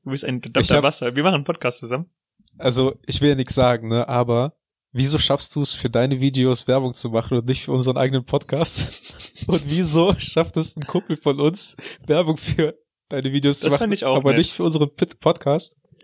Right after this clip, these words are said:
Speaker 1: Weil wir jede Woche eine Folge raushauen. Und wenn ich ein Video mache, ich hab, ich hab im
Speaker 2: Das
Speaker 1: Januar ein Video gemacht, ich werd jetzt öfter Videos machen.
Speaker 2: <laughs>
Speaker 1: Jetzt ist Ende April und ich hab jetzt schon ein zweites Video dieses Jahr
Speaker 2: Ja, ist,
Speaker 1: hochgeladen.
Speaker 2: ist doch nicht schlecht. Also es ist, äh,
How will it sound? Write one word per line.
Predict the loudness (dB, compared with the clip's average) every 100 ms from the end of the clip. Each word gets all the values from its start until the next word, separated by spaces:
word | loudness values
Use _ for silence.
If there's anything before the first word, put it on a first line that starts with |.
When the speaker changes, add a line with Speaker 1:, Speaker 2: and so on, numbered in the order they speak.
| -6
Speaker 1:
Weil | -4
wir | -2
jede | -2 0
Woche | -2 -2
eine | -8
Folge | -2 -2
raushauen. | -2 -6 -8 -12 -14 _ -10
Und | -8 -4
wenn | -2
ich | -2
ein | -4 -6 -6
Video | 0 2
mache, | 4 4 4 2 -2 -20 _
ich | -2 0
hab, | 0
ich | 0 2
hab | 2 -2
im | -2
Speaker 2:
Das | 0
Speaker 1:
Januar | 4 4 4
ein | 2 0
Video | 2 2
gemacht, | 2 0 -2 -4 _ -16
ich | -4
werd | -2 -2
jetzt | -4
öfter | 0 0
Videos | 2 2 2
machen. | 0 0 0 -2
Speaker 2:
<laughs> | -6 -4
Speaker 1:
Jetzt | -2
ist | -4 0
Ende | 0 2
April | 2 0 -2 2 2
und |
ich | 0
hab | -2
jetzt |
schon | -2
ein | -4
zweites | 2 2 2 -4
Video | -10
dieses | -8 -8 -6
Jahr | -6 -6 -2
Speaker 2:
Ja, | 0
ist, | 2
Speaker 1:
hochgeladen. | 0 -4 -6
Speaker 2:
ist | -4
doch |
nicht | -2 2
schlecht. | 0 0 -6 -6
Also | 0 2
es | 2
ist, | 2 2 2
äh, | 2 4 4